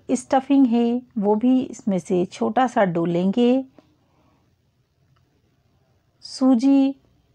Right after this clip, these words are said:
की इस पूड़ी बनाई है उसमें अंदर रखेंगे और इस प्रकार से इसे बंद करेंगे। जैसे हम कचौड़ी बनाते हैं बिल्कुल इसी प्रकार से इसको भी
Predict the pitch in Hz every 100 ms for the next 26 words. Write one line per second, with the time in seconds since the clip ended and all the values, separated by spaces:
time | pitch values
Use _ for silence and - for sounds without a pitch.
0 | _ _ _ - 220 220 196 - - 262
1 | 269 277 262 226 202 180 185 185 180 175
2 | 202 - 208 190 170 185 233 233 - 269
3 | 214 202 208 214 - - 196 180 - 202
4 | - 175 160 180 175 - 185 202 202 175
5 | 160 151 - - - - - - - _
6 | _ _ _ _ _ _ _ _ _ _
7 | _ 202 240 269 262 277 214 202 214 214
8 | _ 226 220 220 208 208 208 214 - _
9 | _ _ _ _ _ _ _ 226 202 185
10 | 180 - 247 254 240 233 208 208 202 -
11 | 208 - 233 226 277 240 190 190 170 -
12 | 180 175 208 - - 254 220 196 185 208